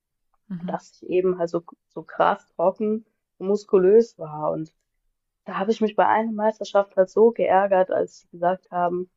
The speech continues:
Speaker 2: also ich hab mir Feedback eingeholt, da wurde ich Dritte. Und, ähm, dann hat er nur gesagt, "Ja, go and eat." Ich so, "Wie, go and eat?", ne?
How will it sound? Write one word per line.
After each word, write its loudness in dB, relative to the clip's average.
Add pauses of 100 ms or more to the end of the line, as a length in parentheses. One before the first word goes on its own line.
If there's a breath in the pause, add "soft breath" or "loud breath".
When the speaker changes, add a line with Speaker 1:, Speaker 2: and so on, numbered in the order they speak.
(180)
Speaker 2:
also -2
ich 0
hab -8
mir 4
Feedback -2
eingeholt, 2
da 0
wurde -6
ich -12
Dritte. 0 (1500)
Und, -2
ähm, -2 (800)
dann -2
hat 2
er 6
nur 4
gesagt, 0
"Ja, 0
go 6
and 4
eat." -12 (120)
Ich -18
so, -8
"Wie, -6
go 2
and -8
eat?", -14
ne? -6